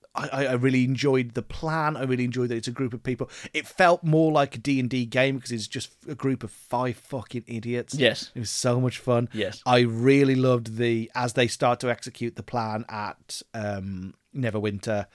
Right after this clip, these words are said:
Speaker 1: and then you get the bu-, the, the face melting
Speaker 2: Yes.
Speaker 1: comedy.
Speaker 2: I
Speaker 1: So,
Speaker 2: oh.
Speaker 1: yeah, it had the goofball comedy.
Speaker 2: Yes.
Speaker 1: It had very smart writing.
Speaker 2: Yes.
Speaker 1: It had a lot of fun performances, mostly from Sophia Lillis and Justice Smith,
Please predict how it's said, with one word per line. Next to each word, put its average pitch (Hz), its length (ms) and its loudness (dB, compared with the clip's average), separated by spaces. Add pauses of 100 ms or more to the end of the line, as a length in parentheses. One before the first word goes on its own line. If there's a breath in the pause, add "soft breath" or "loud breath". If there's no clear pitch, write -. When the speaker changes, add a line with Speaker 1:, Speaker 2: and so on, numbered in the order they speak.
(500 soft breath)
Speaker 1:
and 113 220 0
then 110 200 0
you 110 100 -2
get 107 240 -6
the 107 100 -6 (140)
bu-, 120 240 0
the, 110 320 -4 (240)
the 117 120 -12 (160)
face 117 300 -2
melting 117 680 -2
Speaker 2:
Yes. 113 240 4
Speaker 1:
comedy. 120 260 -4 (240 loud breath)
Speaker 2:
I - 160 -4
Speaker 1:
So, 190 200 6
Speaker 2:
oh. 92 300 -14
Speaker 1:
yeah, 127 280 4 (140)
it 120 100 -4
had 143 260 4
the 147 80 2
goofball 131 460 2
comedy. 113 500 2
Speaker 2:
Yes. 104 140 2
Speaker 1:
It - 20 -8
had 110 140 -4
very 127 360 4
smart 110 400 0
writing. 104 540 -4
Speaker 2:
Yes. - 260 -4 (160)
Speaker 1:
It 147 140 2
had 131 300 6 (500)
a 175 60 4
lot 175 240 8
of 277 80 -2
fun 240 240 6
performances, 202 480 4
mostly 151 340 4
from 139 220 -2
Sophia 143 280 -2
Lillis 131 320 -2
and 120 160 -6
Justice 120 280 -8
Smith, 139 360 -4